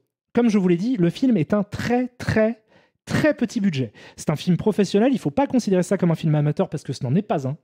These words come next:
et c'est important de le répéter quand même, euh, mais c'est un tout petit budget. Et par conséquent, c'est un tout petit budget avec, euh, quand même avec des idées... Euh, conceptuellement fortes et complexes, avec des plans complexes à faire. Et donc, par la force des choses, il faut réussir à les faire, en fait, ces plans compliqués.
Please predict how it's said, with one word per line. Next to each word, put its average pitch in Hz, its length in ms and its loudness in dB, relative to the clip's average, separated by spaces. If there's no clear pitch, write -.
et 131 60 -8
c'est 147 140 -4
important 196 360 0
de 170 80 2
le 135 60 0
répéter 196 420 0
quand 151 120 -6
même, 160 180 -2
euh, 151 320 2
mais 226 160 4
c'est 247 140 -2
un 208 60 2
tout 294 220 0
petit 240 300 -2
budget. 143 320 0
Et - 20 -6
par 190 160 -2
conséquent, 240 460 0
c'est - 160 -2
un 185 80 4
tout 277 120 -2
petit 247 220 -2
budget 196 240 2
avec, 202 420 0
euh, 160 440 4
quand 196 100 0
même 226 140 2
avec 190 160 0
des 180 180 0
idées... 190 260 2
Euh, 131 1200 -6
conceptuellement 208 640 0
fortes 269 320 -2
et 165 100 -6
complexes, - 480 -2
avec 151 140 0
des 190 80 0
plans 269 180 -4
complexes 214 380 -4
à 165 60 0
faire. 123 200 -6
Et 160 80 0
donc, 240 340 -2
par 175 100 0
la 170 60 2
force 196 160 -2
des 175 80 0
choses, 277 140 0
il 170 40 -8
faut 240 80 0
réussir 240 260 2
à 196 40 0
les 160 60 -2
faire, 120 260 -12
en 180 40 -16
fait, - 300 -10
ces - 160 -4
plans 127 280 -6
compliqués. 131 380 -8